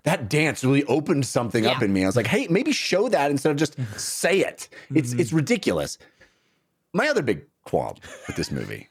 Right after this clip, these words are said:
Speaker 1: where it just fundamentally fails from a plot perspective, to me, is, uh, I mean, literally every, every note, it, to me, is a failure. But the, the notion that the thing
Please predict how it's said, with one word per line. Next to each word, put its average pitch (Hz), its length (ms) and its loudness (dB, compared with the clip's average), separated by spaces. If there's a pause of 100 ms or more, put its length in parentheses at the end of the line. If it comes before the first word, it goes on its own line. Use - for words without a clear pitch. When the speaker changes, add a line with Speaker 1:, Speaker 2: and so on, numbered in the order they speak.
(960)
Speaker 1:
where 156 220 4
it 147 100 0
just 156 180 -6
fundamentally 160 520 0
fails 113 560 0
from 101 160 0
a 92 40 0
plot 87 300 -4
perspective, 71 720 -6 (720)
to 170 100 0
me, 101 320 -4 (540)
is, 156 380 2
uh, 143 180 0
I 139 80 2
mean, 131 160 2 (160)
literally 139 400 2
every, 107 340 0 (120)
every 104 260 0
note, 95 300 2
it, 85 120 -4
to - 80 -8
me, 90 120 2
is 80 120 0
a 78 60 -4
failure. 73 360 -4
But 143 360 -2 (420)
the, 147 420 4 (600)
the 123 140 0
notion 214 720 2
that 139 280 0
the 143 120 4
thing 196 560 -2